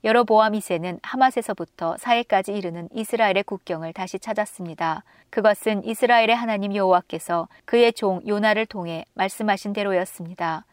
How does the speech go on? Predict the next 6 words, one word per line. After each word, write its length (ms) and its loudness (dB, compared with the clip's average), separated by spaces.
아mit대의 520 4
아들인 560 0
요나는 520 -4
가드헤벨 540 0
사람으로 640 -4
예언자였습니다. 1080 0